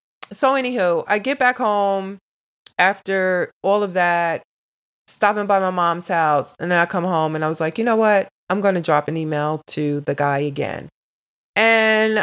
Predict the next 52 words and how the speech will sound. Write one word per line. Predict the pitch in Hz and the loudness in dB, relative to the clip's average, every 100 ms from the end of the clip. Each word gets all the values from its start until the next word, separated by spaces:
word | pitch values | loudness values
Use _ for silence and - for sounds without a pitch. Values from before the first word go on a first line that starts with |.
| - | 0
I | 208 | 0
dropped | 180 190 190 196 | 2 2 2 0
him | 220 | -2
an | 202 | 0
email, | 190 180 175 175 170 175 180 - - | 0 0 2 2 0 -2 -6 -16 -6
mentioned | 165 196 190 202 | 0 0 0 -2
to | 220 | -2
him | 214 185 180 180 | 0 0 0 -2
everything | - 175 190 175 170 | -2 -2 -2 -4 -4
that | 175 | -2
happened | 185 165 170 | -2 -4 -6
today, | 175 160 156 151 147 151 160 _ _ _ _ - | -8 -4 0 2 4 2 -2 _ _ _ _ -2
uh, | 131 156 143 147 156 | 0 2 2 0 -2
gave | - 190 202 | 2 2 2
him | 226 196 190 180 | 0 2 2 0
my | 175 | 2
license | 175 170 185 170 170 | 4 2 2 -6 -2
plate, | 175 165 156 | 0 0 -2
because | 165 185 160 | -4 -2 -2
the | 160 190 | 0 0
other | 214 | 0
time | 214 214 185 | -2 -2 0
it | |
happened, | 202 175 175 175 | 2 0 0 -2
he | 190 | 0
asked | 160 160 - | 0 0 -2
for | |
my | 170 | -2
license | 165 156 175 165 | 2 2 0 -8
plate | - 151 151 | -4 -4 -2
and | 160 | -4
the | 160 | -4
approximate | - 147 - 170 160 | 0 -2 0 -6 -4
time | 170 156 | -4 -2
that | 156 | 0
I | 147 | 2
was | 156 156 | 2 0
there, | 165 151 151 | 0 0 -2
because | 185 202 190 | -2 -2 0
he | 240 | 0
has | 233 | 0
cameras. | - 359 294 175 110 - _ _ _ | 0 0 0 -2 -8 -12 _ _ _
He | 233 | -2
can | 220 | 0
pull | 220 214 | 2 4
up | 220 214 | 2 0
the | |
feed | 226 190 180 180 175 | -4 0 0 0 -4
and | - 175 | -4 -4
he | 185 | -2
can | 170 165 | -4 -2
see | - 165 160 160 | 0 0 0 -2